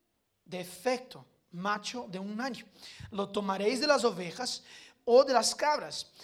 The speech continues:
y lo guardaréis hasta el día catorce de este mes. Y lo inmolará toda la congregación del pueblo de Israel entre las dos tardes. Y tomarán de la sangre y la pondrá en los dos postes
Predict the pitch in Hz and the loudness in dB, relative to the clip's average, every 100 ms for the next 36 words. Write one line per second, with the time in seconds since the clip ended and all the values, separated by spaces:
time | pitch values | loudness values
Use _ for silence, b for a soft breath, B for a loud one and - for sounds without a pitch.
0 | B B 208 214 202 208 202 202 254 247 | B B 0 2 4 4 4 2 2 0
1 | - - 320 359 - - 233 247 - 214 | -2 0 2 2 0 2 2 2 -6 -12
2 | 202 202 220 - 190 - 294 294 247 190 | -6 -4 -4 -4 -8 -6 -6 -4 -6 -6
3 | - 160 139 - - B B B B 214 | -10 -14 -12 -12 -14 B B B B -2
4 | 220 220 220 214 214 190 202 277 311 - | 4 4 4 2 2 4 6 6 4 -4
5 | _ - 311 330 285 262 233 226 208 - | _ 2 6 6 6 2 0 2 0 -2
6 | 240 220 175 196 214 208 190 247 190 175 | -4 -4 -4 -6 -4 -6 -2 -2 -2 -6
7 | - B B B 226 208 240 208 196 202 | -16 B B B -8 -2 0 0 0 -4
8 | 196 277 320 214 147 - - _ b b | -4 2 2 0 -6 -12 -14 _ b b
9 | b 220 220 254 269 294 311 320 247 269 | b -10 0 0 4 4 4 4 0 -6
10 | - B B 208 233 226 - 320 277 175 | -14 B B 2 2 2 -2 -2 -4 -8
11 | - 196 214 208 208 196 202 269 294 254 | -10 0 2 2 -4 -2 6 6 6 0
12 | 240 226 220 196 254 254 - - 285 311 | -2 0 0 0 0 0 -4 0 2 2
13 | - 311 339 | -2 -4 -6